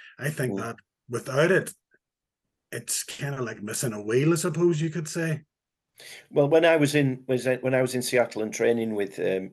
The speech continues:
Speaker 2: Segun Taki, I mean, he, at that time, um, they hadn't spoken or not trained very much with the, um, uh, you know, the, the Los Angeles people.
Speaker 1: Mm.
Speaker 2: Um, and, you know,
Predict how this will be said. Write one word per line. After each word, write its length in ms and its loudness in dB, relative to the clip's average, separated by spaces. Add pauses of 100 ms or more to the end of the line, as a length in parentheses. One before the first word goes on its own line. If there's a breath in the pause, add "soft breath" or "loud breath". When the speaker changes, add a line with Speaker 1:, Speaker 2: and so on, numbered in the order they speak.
Speaker 2:
Segun 500 -6
Taki, 480 0 (400 loud breath)
I 40 0
mean, 360 4
he, 420 2
at 280 0
that 260 2
time, 560 2 (360 loud breath)
um, 360 0
they 120 4
hadn't 340 2
spoken 520 2
or 160 4
not 300 0
trained 400 2
very 200 2
much 300 -4
with 160 -10
the, 400 -4
um, 160 -10
uh, 200 -8
you 180 -2
know, 100 0
the, 300 0
the 60 -4
Los 200 -2
Angeles 540 0
people. 580 -4 (500 loud breath)
Speaker 1:
Mm. 320 4
Speaker 2:
Um, 240 -4
and, 440 2 (320)
you 120 2
know, 300 4